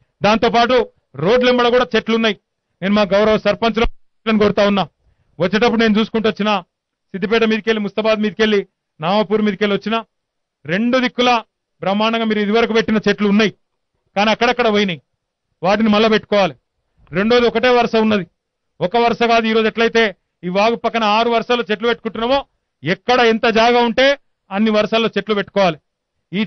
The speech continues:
చెట్లతో రాజకీయంగా లాభమేం కాదు, కానీ మన పిల్లలకు, భవిష్యత్ తరాలకు శాశ్వతంగా వాళ్లకు మనం మంచి చేసినామని చెప్పి వాళ్ళు చెప్పుకుంటారు. భవిష్యత్తులో ఒక ముప్పై నలభై ఏళ్లకు, "అగో మా వాళ్ళు తెలివైన వాళ్ళు, బుద్ధిమంతులు,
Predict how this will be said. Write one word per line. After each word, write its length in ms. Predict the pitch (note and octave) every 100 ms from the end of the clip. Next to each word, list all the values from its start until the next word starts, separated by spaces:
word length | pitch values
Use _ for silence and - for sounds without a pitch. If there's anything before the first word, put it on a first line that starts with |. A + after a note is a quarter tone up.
| -
చెట్లతో 440 | G#3+ B3 B3 C4 B3 - _ _ -
రాజకీయంగా 520 | F3+ A3+ A#3 A#3+ B3 A3+
లాభమేం 400 | A3 A3+ A#3 A3+ G#3
కాదు, 180 | G#3+ G3+ - _ _ _ -
కానీ 260 | F#3 A#3+ D4 - _ _ -
మన 100 | F3+ G3+ -
పిల్లలకు, 380 | G3+ A#3 A#3+ - _ _ _ _ C#3+
భవిష్యత్ 380 | F#3+ A3+ A#3+ A#3
తరాలకు 340 | G#3+ A#3+ A#3+ - _ _ _ _ E3+
శాశ్వతంగా 600 | F#3 A#3 A#3+ A#3+ A#3+ A#3
వాళ్లకు 300 | A3+ A3+ A3 G#3 _ _ F3+
మనం 160 | G3 F#3+
మంచి 180 | G#3 A#3
చేసినామని 360 | A#3+ A3+ A3+ G#3+
చెప్పి 160 | G#3 G#3
వాళ్ళు 200 | G3 A#3 A3+
చెప్పుకుంటారు. 460 | A#3 - A3 A3+ G3+ _ _ _
భవిష్యత్తులో 460 | F3+ G#3+ A#3 A3 A#3 A3+
ఒక 80 | G#3
ముప్పై 180 | G3+ A3
నలభై 200 | G#3+ G3 G#3
ఏళ్లకు, 260 | B3 B3 A#3+ - _ -
"అగో 120 | G3 G3+
మా 60 | G3 G#3+
వాళ్ళు 220 | A#3 A#3 G#3 _ _ -
తెలివైన 340 | F#3+ A#3 A#3+ A#3
వాళ్ళు, 140 | A#3 G3
బుద్ధిమంతులు, 480 | G#3 A#3 A3+ A#3